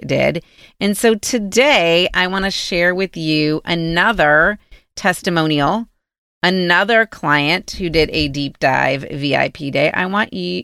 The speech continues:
you to hear what she had to say about her deep dive V I P day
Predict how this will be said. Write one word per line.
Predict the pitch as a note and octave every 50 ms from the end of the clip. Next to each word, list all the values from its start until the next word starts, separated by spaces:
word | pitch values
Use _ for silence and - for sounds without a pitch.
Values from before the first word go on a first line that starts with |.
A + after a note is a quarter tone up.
| - _
you | - G3 F3+ F3 F3
to | D#3 E3
hear | D#3 - - F3+ D#3+ D#3 D#3+ D#3+ -
what | E3 E3+ E3+ - -
she | - - - - - - D4+ D#4+ E4 E4 E4
had | D#4 G3+ E3+ D3+ D3+ C3+ -
to | -
say | - - - D#3 - - - F#3 A3 A3 - _ _ _ _ _ _ F#3+
about | F3+ F#3+ F#3+ - -
her | - - - - A#3+ B3 B3+ C4 C4+ C4+ -
deep | - F3 F3 D#3 C#3+ -
dive | - C#3+ C#3 A#2+ F2+ F2+ - D3 - -
V | - D3 C#3 D3 C#3 D3
I | D3 -
P | - - - -
day | - - F2+ G#2 - G3 G3+